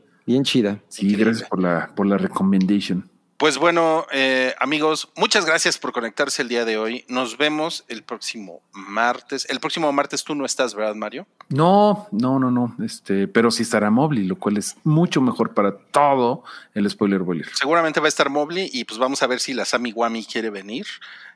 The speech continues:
Speaker 3: Y pues gracias por acompañarnos, Mario, Gabri, son
Speaker 1: Soy Pitchbot. Muchas gracias a todos, gracias por estar aquí en el Hype, en Pikey Network.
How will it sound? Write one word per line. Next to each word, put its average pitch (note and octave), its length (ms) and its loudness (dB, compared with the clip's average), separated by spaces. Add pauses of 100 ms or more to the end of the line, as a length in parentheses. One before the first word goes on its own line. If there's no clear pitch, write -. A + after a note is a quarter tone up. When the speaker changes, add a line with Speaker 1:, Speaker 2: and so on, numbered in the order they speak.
Speaker 3:
Y A#2 80 -8
pues A2+ 440 0
gracias C#3 460 0
por B2 140 -4
acompañarnos, B2 840 -4
Mario, B2+ 500 -4 (240)
Gabri, A#2 520 -4 (460)
son A#2 480 -6
Speaker 1:
Soy B2 220 6
Pitchbot. B2 720 2 (180)
Muchas G3 260 6
gracias F#3 240 4
a D3 60 4
todos, F3 340 4
gracias E3 320 2
por A#2+ 160 0
estar A2 220 0
aquí G3 400 2
en A2 400 2
el F#2+ 300 0
Hype, D#3+ 340 2
en F#2+ 340 2
Pikey A2+ 300 0
Network. F3 560 2